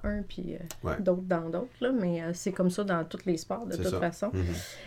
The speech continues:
Speaker 1: Écoute, euh, c'est super intéressant. Je sais que tu fais de la nutrition aussi pour, euh, les gars, pour la, la performance. Ben,
Speaker 2: Ben,
Speaker 1: peut-être
Speaker 2: je fais
Speaker 1: pas
Speaker 2: une
Speaker 1: juste
Speaker 2: base,
Speaker 1: pour eux.
Speaker 2: euh, je, je, c'est une base en nutrition parce que, tu sais, je suis pas nutritionniste, là.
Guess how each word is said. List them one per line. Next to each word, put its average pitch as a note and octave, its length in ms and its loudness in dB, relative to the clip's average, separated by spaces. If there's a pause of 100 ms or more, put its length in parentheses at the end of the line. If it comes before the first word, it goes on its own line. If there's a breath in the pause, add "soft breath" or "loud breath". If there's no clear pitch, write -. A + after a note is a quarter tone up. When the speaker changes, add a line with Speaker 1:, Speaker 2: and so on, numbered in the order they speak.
(100)
Speaker 1:
Écoute, A#3 440 4
euh, F#3 720 10
c'est F#3 160 4
super A3+ 300 4
intéressant. G#3+ 640 8
Je B3+ 60 2
sais G3+ 120 2
que - 80 -12
tu - 60 -6
fais G#3 160 6
de G3+ 60 0
la F#3+ 100 8
nutrition G3+ 600 4
aussi G#3 360 2
pour, F#3+ 280 2
euh, E3+ 120 6
les F3 240 4
gars, G3+ 280 2
pour F#3+ 120 -2
la, F3+ 220 2 (140)
la F3 120 0
performance. F3+ 760 -2
Ben, F3 160 8
Speaker 2:
Ben, A#2 140 10
Speaker 1:
peut-être G3+ 80 8
Speaker 2:
je F#3 60 10
fais D3 80 12
Speaker 1:
pas - 60 -
Speaker 2:
une C#3+ 40 12
Speaker 1:
juste B3+ 120 12
Speaker 2:
base, C3+ 360 12
Speaker 1:
pour A2+ 100 10
eux. G#2+ 40 12
Speaker 2:
euh, G#2 120 8
je, - 200 -2
je, A2+ 260 -2
c'est A#2 160 2
une A2+ 60 6
base C3+ 260 10
en A#2 60 8
nutrition A2+ 440 4
parce G#2 220 2
que, G#2+ 280 8 (640 loud breath)
tu A2 120 2
sais, - 0 -
je - 40 6
suis - 80 -8
pas G2+ 80 0
nutritionniste, F#2 640 0
là. C#3 60 0